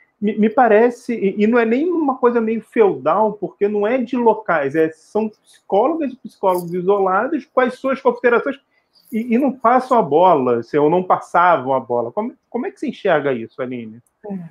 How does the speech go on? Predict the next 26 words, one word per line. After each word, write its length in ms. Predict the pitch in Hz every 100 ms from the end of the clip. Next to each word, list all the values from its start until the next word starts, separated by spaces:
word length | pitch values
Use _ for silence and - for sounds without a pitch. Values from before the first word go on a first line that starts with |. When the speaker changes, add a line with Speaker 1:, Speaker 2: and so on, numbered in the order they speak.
| _ _ - - - -
Speaker 2:
Então, 400 | 269 277 208 196
como 320 | - 262 415
que 100 | -
eu 80 | 320
vejo 640 | 247 196 214 208 185 180
isso? 300 | 170 160 -
Eu 80 | 190
acho 280 | 190 262 -
que 140 | -
muito 560 | 233 233 262 302 240 190
desse 320 | 180 185 190
movimento, 760 | 185 165 160 165 180 185 170 170
Rodrigo, 480 | 175 170 180 175
se 280 | 185 - -
inicia, 500 | 226 214 - 226 233
na 160 | 202 196
verdade, 800 | 185 175 180 202 208 190 170 170 _ _ _ _ _ _ _
pelos 500 | - 240 247 208 202
atletas, 1080 | 180 - 160 139 - - 160 170 - - - _ _ _ _
tá? 300 | 190 196 190
Então, 260 | 180 185 214
assim, 220 | 233 233
Speaker 1:
Tá. 120 | 196
Speaker 2:
isso 160 | 208 254
historicamente 1200 | 240 - - 247 269 254 254 233 214 196 196 185
acontece, 920 | 180 190 185 170 139 143 - -